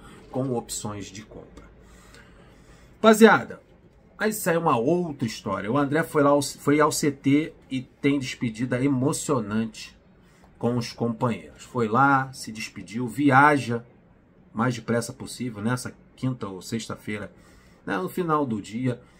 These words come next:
viaja para a Inglaterra pra fazer exames, pra se apresentar ao Wolverhampton. Foi muito emocionante, ele foi, foi um dos primeiros a chegar no C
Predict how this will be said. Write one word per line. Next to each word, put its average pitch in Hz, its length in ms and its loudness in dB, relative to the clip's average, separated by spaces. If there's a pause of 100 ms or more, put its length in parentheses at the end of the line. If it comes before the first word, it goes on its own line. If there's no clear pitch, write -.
(160)
viaja 117 540 2
para 113 400 -2
a 110 60 -2
Inglaterra 120 840 0 (220)
pra 104 240 -8
fazer 104 320 -8
exames, 117 720 -2
pra 104 160 -8
se - 140 -10
apresentar 98 480 -10
ao 101 160 -6
Wolverhampton. 107 760 -6 (520)
Foi 123 180 -2
muito 139 320 2
emocionante, 120 680 -4
ele 110 120 -4
foi, 113 500 -4 (540)
foi - 180 -10
um 117 60 -4
dos 123 140 -10
primeiros 117 520 -2
a 113 100 2
chegar 107 440 -8
no 107 80 -16
C - 180 -18